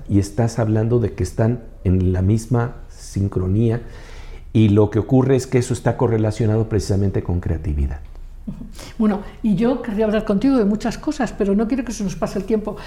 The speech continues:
Speaker 2: ¿Hay alguna pregunta que no hemos contestado en, en el fragor de la conversación?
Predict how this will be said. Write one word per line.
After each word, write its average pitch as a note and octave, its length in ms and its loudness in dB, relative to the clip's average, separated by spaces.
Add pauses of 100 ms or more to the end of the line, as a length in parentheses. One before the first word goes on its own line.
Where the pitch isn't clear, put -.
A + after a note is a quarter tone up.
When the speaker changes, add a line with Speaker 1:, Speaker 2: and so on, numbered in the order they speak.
(160)
Speaker 2:
¿Hay C#4+ 180 2
alguna F4 340 2
pregunta A#3+ 460 2
que A3 120 2
no A3 120 2
hemos B3+ 240 0
contestado F#3 840 -2 (440)
en, A3 200 0
en A3+ 180 2
el A3 160 2
fragor A3 480 0
de B3 100 2
la G3+ 160 0
conversación? G3 800 0